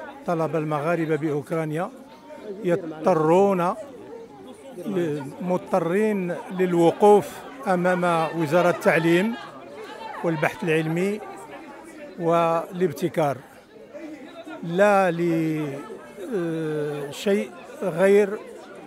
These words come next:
إدماج أبنائهم في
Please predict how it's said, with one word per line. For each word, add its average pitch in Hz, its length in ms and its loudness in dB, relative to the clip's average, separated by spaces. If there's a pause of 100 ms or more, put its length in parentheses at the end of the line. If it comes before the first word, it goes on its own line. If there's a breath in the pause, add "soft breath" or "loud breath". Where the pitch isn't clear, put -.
(160)
إدماج 180 500 4 (160)
أبنائهم 175 720 2 (460)
في 185 320 2